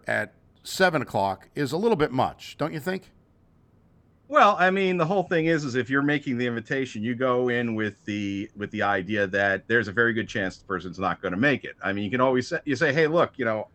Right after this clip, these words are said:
Speaker 2: I'm, we're going out to dinner." "Hey, it'd be great if, uh, so-and-so could come along. Let's, let's ask 'em if they're free, cool. If not, we're still going out to dinner." <laughs> It's,
Speaker 1: No,
Speaker 2: it's
Speaker 1: agreed.
Speaker 2: just, it doesn't, it's one of those things, it's one of those things. It's like, "Hey, if they can make it, great. If they can't,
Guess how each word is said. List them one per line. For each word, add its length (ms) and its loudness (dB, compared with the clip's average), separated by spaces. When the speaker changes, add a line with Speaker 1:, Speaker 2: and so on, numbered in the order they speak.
Speaker 2:
I'm, 320 -6
we're 120 -4
going 240 4
out 160 6
to 60 -8
dinner." 380 4
"Hey, 120 2
it'd 100 2
be 80 0
great 260 6
if, 260 -4
uh, 160 2
so-and-so 520 2
could 160 -10
come 180 0
along. 440 -4
Let's, 280 0
let's 200 2
ask 320 6
'em 100 -2
if 100 -4
they're 160 4
free, 320 -2
cool. 340 2
If 220 -2
not, 300 0
we're 140 -4
still 240 -4
going 260 4
out 180 2
to 60 -6
dinner." 320 2
<laughs> 220 -20
It's, 460 4
Speaker 1:
No, 220 10
Speaker 2:
it's 120 6
Speaker 1:
agreed. 200 6
Speaker 2:
just, 240 4
it 100 -4
doesn't, 280 4
it's 140 6
one 160 10
of 80 10
those 120 6
things, 220 6
it's 200 2
one 160 6
of 60 8
those 200 4
things. 180 4
It's 100 -8
like, 140 0
"Hey, 160 4
if 80 -2
they 120 0
can 120 -2
make 200 -2
it, 60 -2
great. 300 0
If 80 -14
they 120 -4
can't, 380 -2